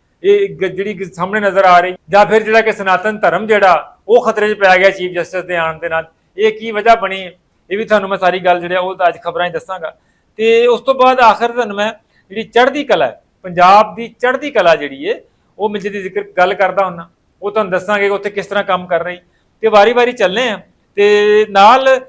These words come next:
ਇੱਕ ਜਿਹੜਾ ਆਪਣਾ ਇਹ ਸਿੱਖ ਫੈ-, ਫੈਡਰੇਸ਼ਨ ਯੂ ਕੇ ਨੇ ਇੱਕ ਖੱਤ ਵੀ ਲਿਖਿਆ, ਇੱਕ ਖੱਤ ਲਿਖਿਆ ਆਪਣਾ ਯੂ ਕੇ ਦੇ ਪ੍ਰਧਾਨ ਮੰਤਰੀ ਨੂੰ। ਉਹਦਾ ਕੀ ਰੌਲਾ? ਕਿਉਂਕਿ ਯੂ ਕੇ ਦਾ ਪ੍ਰਧਾਨ ਮੰਤਰੀ ਜਿਹੜਾ,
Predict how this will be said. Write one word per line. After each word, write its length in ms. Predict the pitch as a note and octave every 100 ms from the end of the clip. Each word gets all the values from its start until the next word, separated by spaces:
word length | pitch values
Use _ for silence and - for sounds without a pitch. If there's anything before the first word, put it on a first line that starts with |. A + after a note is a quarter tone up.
| _ -
ਇੱਕ 200 | A3 A3+
ਜਿਹੜਾ 280 | A3+ A#3 A3+
ਆਪਣਾ 420 | G#3+ G#3 G#3 G#3+
ਇਹ 200 | G3+ G3+
ਸਿੱਖ 280 | G3+ G3+ A#3+
ਫੈ-, 340 | - - F#3 F3
ਫੈਡਰੇਸ਼ਨ 420 | F3+ F3+ F3 G3
ਯੂ 160 | E3+
ਕੇ 180 | F3 G#3+
ਨੇ 140 | G3 D#3 _ _ _
ਇੱਕ 160 | F#3+ F#3+
ਖੱਤ 220 | A3 A3+
ਵੀ 100 | B3
ਲਿਖਿਆ, 340 | F3+ C#3 A2+ - _ _ _ _
ਇੱਕ 140 | G3 -
ਖੱਤ 200 | A#3 A#3
ਲਿਖਿਆ 480 | B3 A#3+ A#3 A3+ - G3
ਆਪਣਾ 600 | F#3 F3+ F#3 F3+ F3+ F3
ਯੂ 200 | D#3+ D#3
ਕੇ 140 | E3+ G3
ਦੇ 100 | G3
ਪ੍ਰਧਾਨ 380 | F#3 E3 C#3 D#3+
ਮੰਤਰੀ 300 | E3 F3+ G3+
ਨੂੰ। 180 | D#3+ _ _ -
ਉਹਦਾ 220 | G#3+ B3
ਕੀ 180 | A#3+ A3+
ਰੌਲਾ? 440 | G#3 F#3 F3+ F3+ _ _ _ _
ਕਿਉਂਕਿ 200 | G3 F#3+
ਯੂ 160 | G#3 G3+
ਕੇ 120 | G3+
ਦਾ 100 | G#3+
ਪ੍ਰਧਾਨ 400 | G#3 F#3 E3+ E3+
ਮੰਤਰੀ 300 | F#3 F3 G3+
ਜਿਹੜਾ, 420 | F3+ E3+ E3 -